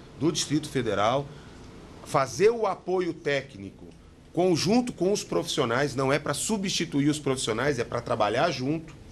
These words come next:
tá certo? Levando, como disse o governador, a sua experiência em gestão, a vivência que já tem,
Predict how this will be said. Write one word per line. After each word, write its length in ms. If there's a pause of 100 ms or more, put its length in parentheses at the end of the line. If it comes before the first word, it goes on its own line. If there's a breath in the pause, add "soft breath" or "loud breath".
(120)
tá 80
certo? 260 (200 loud breath)
Levando, 420
como 220
disse 240
o 20
governador, 480
a 40
sua 180
experiência 640
em 80
gestão, 540 (320 loud breath)
a 100
vivência 640
que 120
já 140
tem, 380